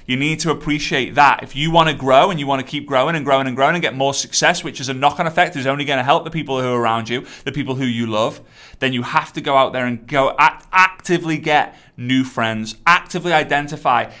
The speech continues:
"Hey, if you want me to be a friend of yours, what are you doing to make that happen?" Right? If you want Eric Worre to be a friend of yours, what are you doing to make that happen? If there's a successful business owner who lives in your village or town or city,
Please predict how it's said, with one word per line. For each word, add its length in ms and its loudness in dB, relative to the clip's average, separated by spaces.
"Hey, 160 4
if 100 -2
you 80 0
want 180 4
me 140 0
to 140 0
be 80 0
a 80 -2
friend 180 0
of 100 -2
yours, 300 0
what 220 6
are 100 0
you 160 -2
doing 380 0
to 100 -6
make 160 -4
that 160 0
happen?" 380 -4
Right? 280 4
If 100 -4
you 80 0
want 200 4
Eric 180 4
Worre 180 8
to 100 -4
be 60 2
a 60 -2
friend 180 -2
of 60 -4
yours, 220 0
what 240 4
are 40 0
you 100 -2
doing 220 -2
to 100 -10
make 140 -8
that 120 -4
happen? 340 -6
If 140 0
there's 220 4
a 40 0
successful 540 0
business 340 -2
owner 240 2
who 100 2
lives 220 0
in 80 -8
your 160 0
village 300 0
or 80 -2
town 260 0
or 80 -2
city, 420 -4